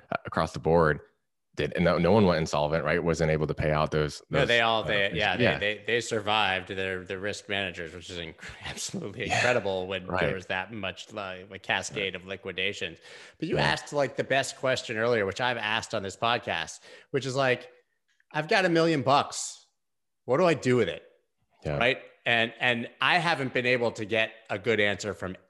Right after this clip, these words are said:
Speaker 2: anybody on that. You know,
Speaker 1: Yeah.
Speaker 2: like, anybody who
Speaker 1: Yeah.
Speaker 2: doesn't understand Bitcoin.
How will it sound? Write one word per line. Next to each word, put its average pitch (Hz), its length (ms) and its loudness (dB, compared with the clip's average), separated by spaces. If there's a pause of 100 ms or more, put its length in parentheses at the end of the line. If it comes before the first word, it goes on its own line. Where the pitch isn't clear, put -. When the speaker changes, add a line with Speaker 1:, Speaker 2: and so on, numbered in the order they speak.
Speaker 2:
anybody 90 480 0
on 80 120 -8
that. 76 200 -12 (1500)
You 107 100 -2
know, 92 140 4
Speaker 1:
Yeah. - 180 -4
Speaker 2:
like, 127 180 2
anybody 165 380 8
who 147 60 8
Speaker 1:
Yeah. - 20 8
Speaker 2:
doesn't 135 200 6
understand 113 460 2
Bitcoin. - 320 0